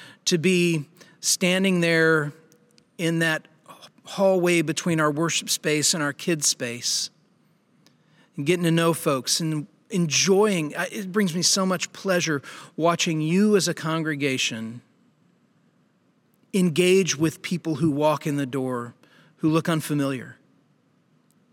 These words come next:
Our church has a tight mesh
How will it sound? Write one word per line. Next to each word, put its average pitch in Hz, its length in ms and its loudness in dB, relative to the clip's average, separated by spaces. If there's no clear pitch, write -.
Our 170 140 2
church 185 320 2
has 165 200 0
a 135 60 -6
tight 180 400 -4
mesh 165 640 0